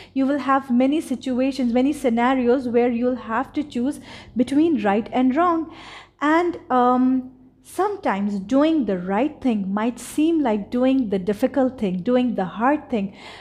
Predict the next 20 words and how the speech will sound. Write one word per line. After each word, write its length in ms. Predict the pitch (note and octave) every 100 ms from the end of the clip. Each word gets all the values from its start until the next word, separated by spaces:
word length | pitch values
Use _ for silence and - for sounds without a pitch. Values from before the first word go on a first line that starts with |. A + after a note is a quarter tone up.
| -
But 240 | D#4+ E4 -
trust 380 | - D4+ D4+ A#3
me, 220 | G3 -
in 220 | D4+ E4
the 100 | B3+
long 400 | G3 F#3 G3+ C4+
run, 280 | C#4 D4+ E4 - - -
you 200 | A3 A#3+
will 360 | A#3+ F4 E4+
be 240 | G#3+ G#3+ G#3
proud 600 | - - C4 D#4 F#4+ C4
of 180 | A3+ A3+
yourself 580 | G#3 G3+ - F3+ F3 - - -
for 260 | - A#3
choosing, 640 | A#3 B3+ A#3+ A3+ B3 B3+ - - - -
for 260 | - C4+ B3+
making 400 | B3 B3+ C#4 B3
the 120 | A3
right 280 | G#3 G3+ G#3
choice. 400 | A3 F#3 F#3 F3+